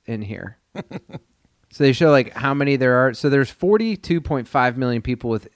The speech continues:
Speaker 1: with H P V, thirteen new rookies. Uh, we have five hundred seventy-two thousand people welcome to the, the herpes team. Uh,
Speaker 2: Way to go.
Speaker 1: trichomata-,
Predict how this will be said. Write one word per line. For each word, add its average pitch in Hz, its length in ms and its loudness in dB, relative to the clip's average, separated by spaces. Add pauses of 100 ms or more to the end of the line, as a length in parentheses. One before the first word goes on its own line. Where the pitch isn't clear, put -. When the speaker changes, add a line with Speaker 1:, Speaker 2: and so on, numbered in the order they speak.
(100)
Speaker 1:
with 113 180 -4
H 104 220 -4
P 107 180 -4
V, 135 300 2
thirteen 127 640 -2
new 123 420 0
rookies. 123 720 -4 (1120)
Uh, 110 240 -2
we 156 220 0
have 147 360 0 (120)
five 160 580 -2
hundred 131 320 -4
seventy-two 123 540 -4
thousand 113 720 -4 (480)
people 127 400 -2
welcome 123 380 0
to 127 120 -4
the, 110 360 -2
the 113 140 -4
herpes 120 580 -4 (180)
team. 127 460 -6 (1000)
Uh, 113 320 -2
Speaker 2:
Way - 60 -20
to 160 200 0
go. 104 100 -6
Speaker 1:
trichomata-, 143 440 -2